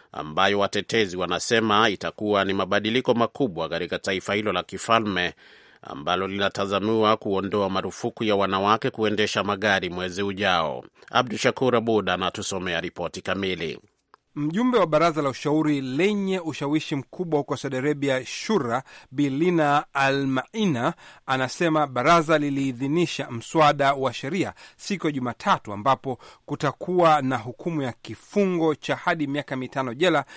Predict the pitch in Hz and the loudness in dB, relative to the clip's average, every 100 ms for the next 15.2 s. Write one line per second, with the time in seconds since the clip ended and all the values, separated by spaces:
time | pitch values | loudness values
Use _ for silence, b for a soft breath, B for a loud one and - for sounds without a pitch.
0 | B 156 160 - 202 196 156 127 139 156 | B -2 -2 2 2 4 0 0 2 4
1 | 151 143 - 156 - - 131 127 180 123 | 4 2 0 -6 -6 -8 -4 2 2 2
2 | 98 B B - 175 160 151 151 143 - | -2 B B -4 0 2 2 0 -2 0
3 | 175 156 135 135 131 135 143 - 110 104 | 0 2 0 0 -2 -2 -2 -4 -6 -4
4 | 117 101 - b b b b _ - 135 | -4 -6 -12 b b b b _ -4 -2
5 | 135 165 151 180 208 202 247 - 123 117 | -2 -4 0 2 4 6 4 2 -2 -2
6 | 113 110 190 180 175 B B _ 165 160 | -4 -2 2 4 2 B B _ 4 6
7 | 156 160 233 - 202 165 175 143 - 139 | 6 4 0 4 6 6 4 2 2 -2
8 | 135 123 175 160 139 127 123 110 110 - | -2 -2 2 4 2 0 -2 -2 -6 -4
9 | 196 120 113 113 135 139 135 - 120 123 | -2 -2 -4 0 2 2 0 -2 -4 -2
10 | 214 285 175 147 147 - 117 - 156 180 | -2 0 2 2 2 2 -6 -4 -2 -2
11 | 98 - B B 131 143 - 190 170 - | -4 -10 B B -2 -2 0 2 2 2
12 | 156 190 190 - 156 143 - 170 147 147 | 4 4 4 0 -2 -2 0 0 4 2
13 | 139 - 139 156 175 - 127 113 - 165 | 2 -2 -2 2 2 2 -2 0 2 4
14 | 147 127 120 127 143 123 120 113 113 117 | 2 -2 -2 2 2 2 -4 -4 -6 0
15 | 185 123 | 0 0